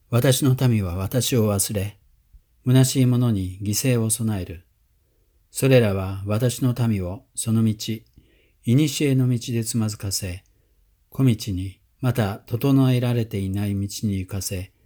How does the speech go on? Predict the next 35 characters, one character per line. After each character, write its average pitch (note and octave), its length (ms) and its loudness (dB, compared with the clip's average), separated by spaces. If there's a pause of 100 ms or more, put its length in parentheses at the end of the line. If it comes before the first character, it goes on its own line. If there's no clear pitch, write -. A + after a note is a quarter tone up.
(720)
彼 C3+ 260 4
ら A2 80 2
の G2 200 -2
地 A2+ 180 -4
を F#2+ 140 -2
恐 C3+ 220 2
怖 G#2 120 -2
の G2+ 120 0
も F#2+ 120 -2
の A2 120 0
と A2 140 -6
し、 F#2+ 400 -10 (680)
永 A#2+ 160 2
久 A#2 240 2
に A2+ 400 0
あ G#2+ 140 -4
ざ A#2+ 160 2
き C3+ 120 -2
れ C3 80 2
の A#2 240 2
的 C3 140 -2
と C3+ 100 0
す - 160 -4
る。 F2 180 -12 (1500)
そ C3 220 0
こ C3 140 2
を A2+ 340 0 (960)
通 D3+ 200 8
り D3+ 120 4
過 D3 120 -2
ぎ C#3 120 6
る G#2 100 0
者 G#2+ 240 0
は G2 100 -2
皆、 F#2+ 460 -2